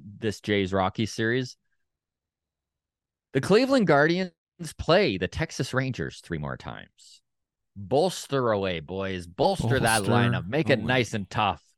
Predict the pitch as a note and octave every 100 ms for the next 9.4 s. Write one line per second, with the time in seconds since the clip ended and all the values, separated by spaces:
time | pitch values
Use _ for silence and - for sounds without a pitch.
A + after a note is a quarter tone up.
0 | - G#2 B2 F#2 - _ _ _ _ _
1 | _ _ _ _ _ _ C2+ D#2 A2+ -
2 | G2 G#2 - F#2 F#2+ - - - - F#2+
3 | G2+ G2+ G2+ F#2+ - - - - _ _
4 | _ _ _ D#2+ C2 B1+ E2 - - D#2+
5 | E2 E2+ D2+ E2 D#2+ E2 - D#2+ D#2 D#2
6 | D2+ - E2 D#2+ F#2 F2+ F2 _ - F#2+
7 | F#2 - - - G#2+ A2 G#2+ A2 G2 F#2
8 | F2+ F2+ - G2+ - A2 B2 A#2 G2+ -
9 | F#2 E2 E2